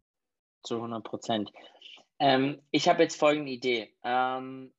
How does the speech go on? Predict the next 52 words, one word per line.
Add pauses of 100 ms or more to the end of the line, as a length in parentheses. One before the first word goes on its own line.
wir
haben
jetzt
noch
eine
Viertelstunde. (500)
Lass
uns
doch
einfach (360)
bei
den
Themen,
die
wir
jetzt
gerade
angesprochen
haben,
weil
da
noch
eigentlich
so
viel
drin
ist.
Ich
will
da
eigentlich
noch
gar
nicht
so
richtig
rausgehen.
Ich
hatte
jetzt
gedacht,
wir
machen
weiter,
damit
wir
über
die
Speaker
noch
reden
können.